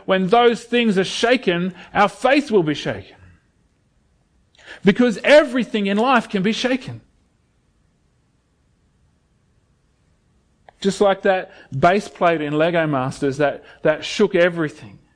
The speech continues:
There are seasons in life that everything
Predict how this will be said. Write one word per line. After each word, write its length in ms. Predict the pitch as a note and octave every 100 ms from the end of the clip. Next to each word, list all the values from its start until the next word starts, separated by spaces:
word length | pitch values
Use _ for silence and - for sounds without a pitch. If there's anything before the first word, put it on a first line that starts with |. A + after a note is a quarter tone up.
| _ _ _ _ _ _ _ _ _ _ _ _ _
There 160 | D#3 E3
are 60 | E3+
seasons 680 | G3+ F#3+ G3+ F3 D#3 D3
in 140 | D3+ C#3+
life 680 | D3+ E3 E3 D#3 D#3 - _ _ _ _ _ _
that 320 | D#3+ C#3+ D#3+ E3
everything 760 | F#3+ G3 F#3 F3+ D3+ A#2+